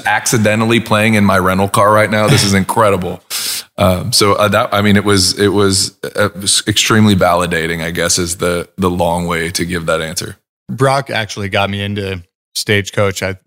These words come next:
Speaker 2: say five, six years ago. And 'cause we'd be going out for Coachella, and I'm, and, you know, I went with Brock one year, and we had so much fun. Now it's not even close with Coachella. It's our favorite thing to do by far.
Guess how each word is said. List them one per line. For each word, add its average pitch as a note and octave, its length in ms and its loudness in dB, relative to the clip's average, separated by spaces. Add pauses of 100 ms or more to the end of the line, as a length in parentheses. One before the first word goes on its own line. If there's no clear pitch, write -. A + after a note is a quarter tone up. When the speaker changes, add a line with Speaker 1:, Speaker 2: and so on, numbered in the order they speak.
Speaker 2:
say - 160 -6
five, G2 400 0
six - 260 -6
years G2+ 240 -6
ago. G2 300 -6 (420)
And G2+ 380 -4
'cause G#2+ 160 -8
we'd A#2 200 -2
be G#2+ 100 -4
going G#2 320 -4
out G2 240 -2 (180)
for F#2+ 80 -8
Coachella, G2 680 -2 (420)
and G#2 120 -2
I'm, G2+ 260 -8 (100)
and, G2 480 -10
you G#2+ 140 -6
know, F#2 40 -8
I G2 80 -2
went G#2 240 -4
with F#2+ 140 -8
Brock G2+ 260 2
one G2 160 -6
year, F#2+ 160 -4
and F#2+ 140 -6
we G#2 80 -2
had F#2+ 260 -4 (280)
so - 360 -2
much G2+ 280 -2
fun. G2 340 -10 (280)
Now A2 600 -2 (160)
it's - 320 -8 (680)
not A2+ 260 0
even G2 220 -6
close G2+ 580 -4
with G2+ 180 -8
Coachella. G2 480 -4
It's F#2 140 -10
our G2 80 -6
favorite G2 340 -6
thing G2 200 -6
to F#2+ 60 -10
do G2 200 -6
by F2+ 160 -4
far. F#2 420 -6